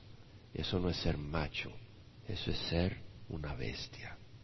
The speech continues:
El verdadero macho es Cristo Jesús. Y Él nos enseña. El Señor nos enseña que debemos de ser valientes.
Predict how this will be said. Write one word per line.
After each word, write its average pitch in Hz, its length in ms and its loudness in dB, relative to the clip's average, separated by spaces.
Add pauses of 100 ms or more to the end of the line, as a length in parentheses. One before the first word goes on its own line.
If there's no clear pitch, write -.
(500)
El - 140 -2
verdadero 90 440 10
macho 92 400 6
es - 120 0
Cristo - 360 2
Jesús. - 540 -4 (500)
Y 113 140 12
Él 147 100 12
nos 170 140 12
enseña. 180 640 12 (560)
El - 80 4
Señor 151 680 12
nos 110 240 6
enseña 165 680 12
que 139 140 12
debemos 139 360 12
de 123 100 12
ser 147 440 12
valientes. 117 1080 12